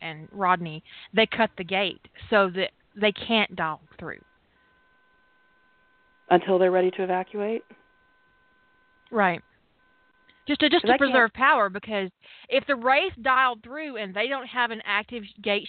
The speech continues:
Speaker 1: shield, they're fucked. So they can't not run the gate shield. It's just, it's a, it's dangerous.
Speaker 2: Yeah, that makes sense. So the shield is, once everybody goes through, the plan is locked.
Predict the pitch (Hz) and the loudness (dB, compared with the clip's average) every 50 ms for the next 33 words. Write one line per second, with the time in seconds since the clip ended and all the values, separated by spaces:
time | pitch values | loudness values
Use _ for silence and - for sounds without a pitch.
0 | - - 311 320 330 311 320 _ _ _ _ _ _ _ - 294 302 - - 294 | -10 -8 -6 -6 -6 -8 -10 _ _ _ _ _ _ _ -2 -2 -2 -2 2 2
1 | 294 269 - - _ - - - _ _ _ _ _ _ _ _ _ _ _ _ | 4 4 4 0 _ -20 -20 -20 _ _ _ _ _ _ _ _ _ _ _ _
2 | _ _ _ _ _ _ _ _ _ _ _ _ _ _ _ 1077 _ _ _ _ | _ _ _ _ _ _ _ _ _ _ _ _ _ _ _ _ _ _ _ _
3 | _ _ _ _ _ _ _ _ _ _ _ _ _ _ - 262 247 254 247 - | _ _ _ _ _ _ _ _ _ _ _ _ _ _ -4 0 2 2 2 2
4 | - 349 330 285 - 233 220 240 254 269 262 - 247 247 233 226 220 196 208 220 | 0 0 0 0 0 -4 -4 -2 -2 -2 -2 -4 -4 -4 -4 -4 -6 -4 -4 -4
5 | 262 - 240 - - 196 170 104 98 - _ _ _ _ _ _ _ _ _ _ | -4 -4 -6 -12 -14 -14 -14 -14 -16 -18 _ _ _ _ _ _ _ _ _ _
6 | _ _ - 269 269 - - 311 311 - - - - 277 262 - - 262 226 202 | _ _ -2 -2 0 0 2 -2 -2 -2 -4 -6 -2 -2 -2 2 4 4 4 2
7 | - _ _ _ _ _ _ _ _ _ _ _ _ _ _ _ _ _ _ _ | 2 _ _ _ _ _ _ _ _ _ _ _ _ _ _ _ _ _ _ _
8 | _ _ _ _ _ - 254 196 196 226 226 233 220 190 170 135 - - _ _ | _ _ _ _ _ -12 -12 -10 -4 -2 -2 -2 -2 -4 -8 -12 -12 -16 _ _
9 | _ _ _ _ _ _ _ - _ - - 220 220 226 247 247 233 226 214 - | _ _ _ _ _ _ _ -20 _ 0 2 4 4 4 2 0 -2 -6 -10 -10
10 | - 233 196 202 - - 220 196 214 202 - - 247 247 262 269 269 269 254 220 | -8 -8 -8 -8 -8 -10 -10 -8 -8 -10 -12 -10 -8 -6 -4 -4 -4 -6 -8 -10
11 | - 202 208 208 208 196 190 208 _ _ _ _ _ _ _ _ _ _ _ _ | -8 -6 -4 -4 -4 -6 -8 _ _ _ _ _ _ _ _ _ _ _ _ _
12 | _ _ _ _ _ - - 196 208 214 233 233 247 247 247 262 262 247 247 240 | _ _ _ _ _ -12 -6 -2 -2 -2 0 0 -2 -2 -2 -4 -2 -2 -4 -4
13 | - - - 226 226 196 170 170 170 185 202 208 _ _ _ _ _ _ _ _ | -6 -10 -6 -4 -2 0 0 0 -2 -4 -6 -12 _ _ _ _ _ _ _ _
14 | _ - 202 175 185 185 - - 208 202 196 185 185 180 170 165 175 170 165 - | _ -20 -12 -8 -8 -8 -6 -4 -2 0 0 0 -2 -4 -6 -6 -4 -2 -2 -2
15 | - - - - | -2 -4 -8 -18